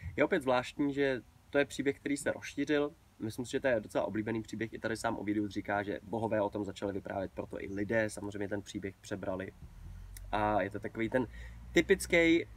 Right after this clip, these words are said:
klevetnický příběh, eh, kdy prostě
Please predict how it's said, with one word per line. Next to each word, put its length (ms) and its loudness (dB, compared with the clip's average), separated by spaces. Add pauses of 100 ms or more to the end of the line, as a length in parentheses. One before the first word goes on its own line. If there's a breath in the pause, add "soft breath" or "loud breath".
klevetnický 680 6
příběh, 680 4 (280 loud breath)
eh, 540 4
kdy 420 2
prostě 560 0